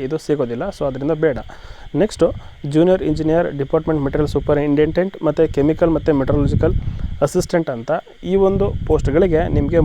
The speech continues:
ಮೂವತ್ತೈದು ಸಾವಿರದ ನಾನ್ನೂರು ರೂಪಾಯಿ ಬೇಸಿಕ್ ಇರುತ್ತೆ. So ಹಾಗೆಯೇ ಏಜು ಹದಿನೆಂಟರಿಂದ ಮೂವತ್ತಾರು ವರ್ಷ ಇರುತ್ತೆ. ಹುದ್ದೆಗಳು ಏಳು ಸಾವಿರದ ಒಂಬೈನೂರ ಮೂವತ್ತ್ನಾಲ್ಕು ಹುದ್ದೆಗಳು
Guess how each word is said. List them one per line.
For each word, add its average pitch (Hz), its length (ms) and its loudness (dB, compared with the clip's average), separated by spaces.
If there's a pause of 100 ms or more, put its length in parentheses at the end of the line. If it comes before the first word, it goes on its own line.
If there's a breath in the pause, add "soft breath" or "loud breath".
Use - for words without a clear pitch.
ಮೂವತ್ತೈದು 165 440 2
ಸಾವಿರದ 139 400 2
ನಾನ್ನೂರು 135 260 2
ರೂಪಾಯಿ 139 200 0 (120)
ಬೇಸಿಕ್ - 420 0
ಇರುತ್ತೆ. - 260 -2 (760 loud breath)
So 147 160 2
ಹಾಗೆಯೇ 175 360 2 (200)
ಏಜು 170 200 2 (120)
ಹದಿನೆಂಟರಿಂದ 156 480 0 (100)
ಮೂವತ್ತಾರು 135 440 0
ವರ್ಷ - 140 -6 (120)
ಇರುತ್ತೆ. 139 260 -4 (220)
ಹುದ್ದೆಗಳು 160 400 2 (400)
ಏಳು 185 120 4
ಸಾವಿರದ 160 340 2 (180)
ಒಂಬೈನೂರ 143 360 0 (120)
ಮೂವತ್ತ್ನಾಲ್ಕು 135 480 -2
ಹುದ್ದೆಗಳು 127 400 -2